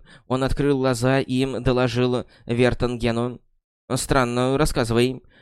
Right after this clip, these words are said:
Вертонген увидел, что Инлер волнуется, узнал, что событие важное,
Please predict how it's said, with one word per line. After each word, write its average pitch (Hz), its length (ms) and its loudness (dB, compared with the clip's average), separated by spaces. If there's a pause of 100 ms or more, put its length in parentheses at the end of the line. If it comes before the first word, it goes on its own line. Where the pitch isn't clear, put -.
Вертонген 127 560 -2
увидел, 123 580 0 (240)
что 131 480 0
Инлер 131 520 0 (220)
волнуется, 120 760 0
узнал, 120 440 -2
что - 140 -8
событие 123 440 0
важное, 117 600 0